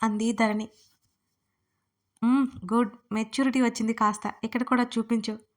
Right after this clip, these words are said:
అంటూ బెడ్ వైపు చూపించాడు గగన్. "చిచి"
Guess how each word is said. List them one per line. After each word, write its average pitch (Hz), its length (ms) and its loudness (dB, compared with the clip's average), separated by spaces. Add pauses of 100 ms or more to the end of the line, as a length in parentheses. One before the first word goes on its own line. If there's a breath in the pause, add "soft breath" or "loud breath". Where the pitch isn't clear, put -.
(400)
అంటూ 254 240 2
బెడ్ 208 400 -4
వైపు 247 280 2
చూపించాడు 233 680 0
గగన్. 208 240 -2 (1160)
"చిచి" 285 280 4